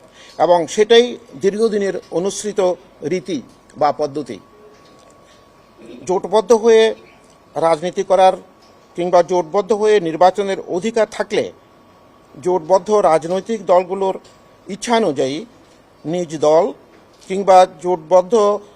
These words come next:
যে কোনো দলের প্রতীক নিয়ে নির্বাচন করার অধিকার তাদের গণতান্ত্রিক অধিকার,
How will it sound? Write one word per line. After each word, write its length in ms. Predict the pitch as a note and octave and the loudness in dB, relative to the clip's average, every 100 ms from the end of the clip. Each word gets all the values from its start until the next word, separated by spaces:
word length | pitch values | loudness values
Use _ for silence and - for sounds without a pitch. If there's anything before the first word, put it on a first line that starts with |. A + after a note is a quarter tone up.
| _ _ | _ _
যে 160 | D3 G3 | -2 -2
কোনো 260 | G3 A3 A3 G#3+ - - | 0 0 2 -2 -6 -4
দলের 300 | C3 E3+ F#3 D3+ | 0 2 0 -4
প্রতীক 380 | - F3 G#3+ G#3 | -10 -8 -8 -8
নিয়ে 180 | G3 G3 | -6 -4
নির্বাচন 460 | E3+ D#3 D#3+ E3+ F3+ | -4 -2 -4 -2 -6
করার 240 | F#3 F3+ | 0 0
অধিকার 380 | E3 D3 - A#2+ - _ - - | 0 -4 -2 -2 -4 _ -20 -2
তাদের 200 | D#3+ E3+ | 0 2
গণতান্ত্রিক 580 | E3 E3 E3 F#3+ G#3 G#3+ | 0 -2 0 0 -2 -6
অধিকার, 360 | E3 C3 B2 | -6 -4 -6